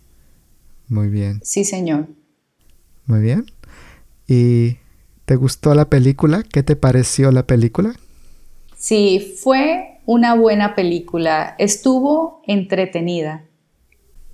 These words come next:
Speaker 1: Adriana, dime tres cosas que hiciste por obligación durante el transcurso de la semana.
Speaker 2: Oh, una pregunta difícil. Eh,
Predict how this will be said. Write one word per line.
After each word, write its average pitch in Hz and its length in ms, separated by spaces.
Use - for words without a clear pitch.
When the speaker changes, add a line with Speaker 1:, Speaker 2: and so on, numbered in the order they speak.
Speaker 1:
Adriana, 156 460
dime 220 300
tres - 340
cosas 156 540
que 127 180
hiciste 160 760
por 123 220
obligación 120 960
durante 110 520
el 107 120
transcurso 123 720
de 120 100
la 104 120
semana. 104 460
Speaker 2:
Oh, 196 460
una 285 220
pregunta 208 460
difícil. 185 800
Eh, 185 520